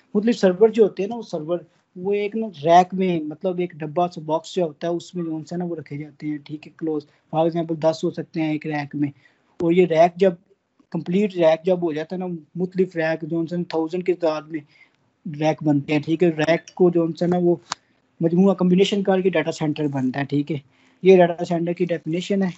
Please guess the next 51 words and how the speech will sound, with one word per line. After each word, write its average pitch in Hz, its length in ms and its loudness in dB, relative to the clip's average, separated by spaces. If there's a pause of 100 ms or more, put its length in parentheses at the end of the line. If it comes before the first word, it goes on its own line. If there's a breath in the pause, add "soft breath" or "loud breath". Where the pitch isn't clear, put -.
(100)
Data 165 200 0
center 180 380 -4
में 190 140 -2
मतलब 175 280 -2 (220)
data 165 240 -4
store 196 260 0
किया 202 140 0
जाता 202 160 0
है, 202 40 -2
किसी 196 260 -6
कोई 196 180 0
भी 196 160 4
organization 180 560 -2
जो 175 120 -6
है 175 140 -10
ना 185 80 -6
अपना 170 140 -10
data 156 240 -6
store 180 260 -2
करती 180 320 -6
है 185 140 0 (380 soft breath)
और 165 80 -4
जब 180 220 6
भी 185 100 -2 (120)
उसकी 175 220 -4
ज़रूरत 165 280 -2
हो 170 100 2
तो 170 120 -6
वो 160 120 0
एक्सेस 151 360 -8
कर 143 160 -6
सकते - 380 -6
हैं। 135 200 -2 (580)
This 170 280 2
is 175 220 0
called 156 280 4 (500)
data 147 340 -2
center। 135 420 0 (200)
और 196 120 8
जो 196 220 6
सा 214 100 0
होता 202 180 0
है 214 100 4
ये 190 400 -2
data 170 280 -4
center 185 300 -8
जो 190 140 -2
होता 190 200 -4
है 196 60 -6
ना 208 60 -4
इसकी 202 360 -6